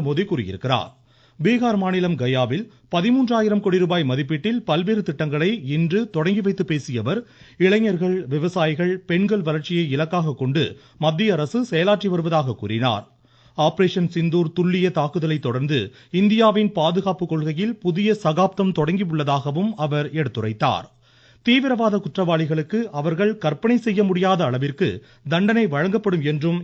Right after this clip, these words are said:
எச்சரிக்கை விடுத்தார். மத்தியிலும் மாநிலத்திலும் தேசிய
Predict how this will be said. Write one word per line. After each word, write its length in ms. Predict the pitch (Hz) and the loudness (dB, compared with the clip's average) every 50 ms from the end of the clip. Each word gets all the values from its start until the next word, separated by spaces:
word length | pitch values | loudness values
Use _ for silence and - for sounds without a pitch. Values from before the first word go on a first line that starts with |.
| 131 147 | -4 -6
எச்சரிக்கை 360 | 143 - 214 190 175 - 131 104 | -4 0 0 0 0 0 -2 -4
விடுத்தார். 460 | 104 101 104 - - 110 98 95 - - _ _ _ _ _ _ _ - | -4 -6 -4 -2 -2 -2 -2 -4 -8 -12 _ _ _ _ _ _ _ -2
மத்தியிலும் 560 | 139 139 135 127 143 160 151 160 156 175 214 220 170 127 127 | -2 0 0 2 0 2 2 2 2 2 0 0 -2 -2 -2
மாநிலத்திலும் 600 | 135 147 160 165 151 139 120 147 151 170 139 98 98 - _ _ _ - 143 175 | 0 2 2 2 0 0 -2 -2 0 0 0 -2 -2 -6 _ _ _ 0 4 4
தேசிய 320 | 196 226 226 - 240 240 | 4 4 4 0 -2 -2